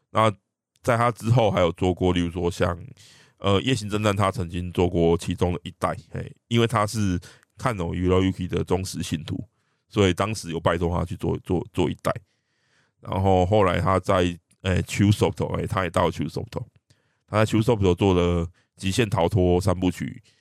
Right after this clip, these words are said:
以及A I二部曲。然后他现在跟那个单刚弄吧，就是枪弹辩驳的，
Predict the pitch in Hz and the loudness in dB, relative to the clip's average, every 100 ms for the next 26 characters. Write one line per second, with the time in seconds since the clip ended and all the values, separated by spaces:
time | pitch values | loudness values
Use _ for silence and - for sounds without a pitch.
0 | _ _ _ 95 90 90 92 101 - - | _ _ _ -10 -4 0 2 0 0 2
1 | 104 92 101 107 113 101 90 92 - 71 | 4 4 2 -2 -2 -2 2 0 0 -6
2 | - _ _ _ _ _ _ 92 92 110 | -8 _ _ _ _ _ _ -4 0 0
3 | 120 113 110 104 101 101 95 90 87 85 | 2 0 2 2 2 0 0 2 2 2
4 | 95 95 98 95 90 85 92 85 - _ | -2 -2 -2 -2 -4 -4 -6 -6 -10 _
5 | - 87 92 87 87 82 98 98 101 98 | -14 -6 0 2 2 2 0 2 2 0
6 | 87 85 87 87 82 80 85 | 0 -2 0 0 2 0 -2